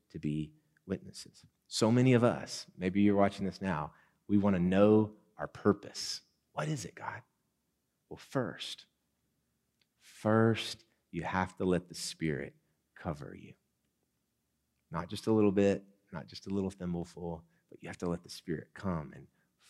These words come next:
fall on you, your whole life.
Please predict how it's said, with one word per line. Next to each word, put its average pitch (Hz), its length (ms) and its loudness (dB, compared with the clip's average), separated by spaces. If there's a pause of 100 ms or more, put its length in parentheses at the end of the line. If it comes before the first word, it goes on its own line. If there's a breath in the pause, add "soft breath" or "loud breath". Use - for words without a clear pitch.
(120)
fall 87 680 -8 (100)
on - 180 -20
you, - 160 -20
your 95 140 -16
whole 120 380 -8
life. 120 560 -20